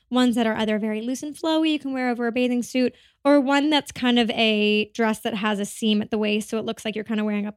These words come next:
a shirt and a skirt, but it's a one-piece dress. Love those. Super great for a professional setting, especially if you're going to a meeting and you wanna look buttoned up, but you want it to be office approved for the summer,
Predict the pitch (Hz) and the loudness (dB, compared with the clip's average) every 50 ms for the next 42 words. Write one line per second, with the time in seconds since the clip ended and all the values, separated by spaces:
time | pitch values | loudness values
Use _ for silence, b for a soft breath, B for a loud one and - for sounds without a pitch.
0 | _ - 233 214 - - - 233 226 - - 202 208 208 202 190 - - - 233 | _ -8 -8 -6 -4 -2 0 0 -2 -2 -4 -6 -4 -4 -6 -6 -10 -6 -4 -2
1 | 226 226 - - - b b b b b b - - 208 208 208 208 - - - | -2 -2 -4 -8 -16 b b b b b b -8 -4 -4 -4 -6 -6 -10 -8 -6
2 | 226 202 202 202 202 196 - 226 220 202 - - 208 202 208 254 - - - - | -4 -4 -2 -4 -6 -6 -4 -6 -6 -4 -4 -4 -2 0 0 -2 -4 -6 -12 -20
3 | _ _ _ _ _ - 226 220 220 226 240 285 262 262 254 240 226 214 214 220 | _ _ _ _ _ -6 -4 0 4 4 6 4 4 4 4 4 4 4 2 2
4 | 254 247 - - - _ _ _ - - - - - 285 330 320 - 320 233 240 | 0 -4 -8 -14 -20 _ _ _ -20 -16 -14 -2 0 0 2 4 2 2 4 2
5 | 240 226 220 - - 220 220 214 - 214 - 214 208 208 - 220 214 214 208 - | 2 0 0 -2 -2 -2 -2 -2 -4 -6 -4 -2 -4 -2 -4 -4 -4 -2 0 0
6 | 202 202 208 214 220 226 240 247 - - 233 214 - 226 208 - 214 - 208 202 | 0 2 2 2 2 0 -2 -4 -6 -4 -4 -4 -4 -4 -6 -6 -4 -4 -4 -4
7 | 196 - 214 202 247 302 320 285 294 269 240 214 202 202 196 202 196 208 - - | -4 -4 -4 -4 -2 -2 0 0 0 0 0 0 0 -2 -2 -4 -4 -6 -8 -8
8 | - - - 220 247 294 294 285 - _ _ - 196 196 190 B B B B B | -10 -8 -4 -2 2 2 2 2 0 _ _ -4 -2 -2 -2 B B B B B
9 | B - 226 202 220 214 214 - - - 202 208 208 - 214 202 208 - 202 - | B -2 0 2 2 2 0 -2 -4 -4 -4 -4 -4 -2 -4 -4 -4 -6 -8 -10
10 | - - - 214 202 - - - 208 - - 277 277 277 277 277 277 285 254 | -10 -6 -6 -6 -6 -6 -8 -10 -8 -2 0 0 2 2 0 0 -2 -4 -6